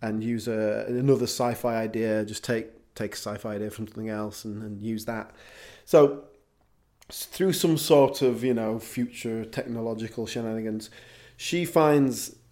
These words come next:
somehow accidentally her ghost is being transported through time and space and being implanted into different bodies,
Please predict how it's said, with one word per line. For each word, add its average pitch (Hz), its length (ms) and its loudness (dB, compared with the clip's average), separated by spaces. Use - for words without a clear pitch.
somehow 127 500 0
accidentally 127 520 -2
her 123 200 2
ghost 123 680 0
is 123 100 0
being 131 320 4
transported 131 720 0
through 151 240 0
time 139 420 0
and 127 100 -2
space - 500 -2
and 117 200 -4
being 143 200 6
implanted 139 500 2
into 120 200 -6
different 123 480 -2
bodies, 127 500 0